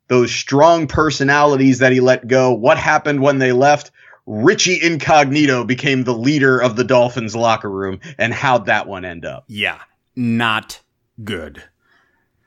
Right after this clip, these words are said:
Speaker 2: So that's this week in Dolphins history. Uh, we'll be back next week with, uh, a look back on that big all-important third preseason game and another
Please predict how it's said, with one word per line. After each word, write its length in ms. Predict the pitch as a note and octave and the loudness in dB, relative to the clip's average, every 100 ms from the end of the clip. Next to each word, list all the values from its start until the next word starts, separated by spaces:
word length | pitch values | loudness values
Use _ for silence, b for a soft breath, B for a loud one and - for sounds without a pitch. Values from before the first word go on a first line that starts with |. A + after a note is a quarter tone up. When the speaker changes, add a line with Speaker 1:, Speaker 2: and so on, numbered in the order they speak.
| _ | _
Speaker 2:
So 120 | - | -2
that's 260 | E4 E4+ E4+ | 2 2 2
this 220 | D#4+ - | -4 -4
week 180 | D#4+ D4+ | -6 -6
in 80 | B3+ | -2
Dolphins 400 | D4 C#4+ D4 - | -2 -2 -4 -4
history. 540 | C#4+ - D#3+ F#2+ - _ _ _ _ _ _ _ b b C3 b | -4 -4 -6 -6 -10 _ _ _ _ _ _ _ b b -20 b
Uh, 400 | - D#3+ F#3 F#3 - _ | -4 -2 0 -4 -8 _
we'll 260 | C#3 E3+ | -4 -2
be 160 | G3+ G3+ | 0 -4
back 680 | D3 D#3+ E3 G#3 - - _ _ _ _ _ | -6 -4 -2 -4 -6 -20 _ _ _ _ _
next 560 | C#3 C3+ C#3+ F3+ - E3 | -4 -2 0 -2 -6 -4
week 500 | F3 A3 - - _ _ _ _ _ _ | -4 -4 -12 -20 _ _ _ _ _ _
with, 380 | - B2 B2+ B2+ | -8 -2 -2 -2
uh, 280 | B2 G#2+ F#2+ | -4 -4 -6
a 60 | G2+ | -8
look 280 | A2 C3 - | -8 -8 -4
back 360 | C3 C#3 - - | -4 -4 -8 -10
on 300 | A#2+ A#2 A#2 | -4 -2 -2
that 200 | A2 A2 | -6 -8
big 220 | C3 B2+ | -4 -2
all-important 540 | B2 C3 A#2+ B2 C3 B2+ | -2 -2 -4 -8 -10 -8
third 220 | C3 C3 | -6 -6
preseason 600 | - B2+ - D3 D3 E3 | -8 -10 -8 -10 -8 -8
game 240 | D#3 F3 F3 | -6 -6 -4
and 100 | C3 | -2
another 800 | B2+ C#3 D#3 D#3+ E3 E3+ D#3 | -2 0 0 0 -2 -2 -6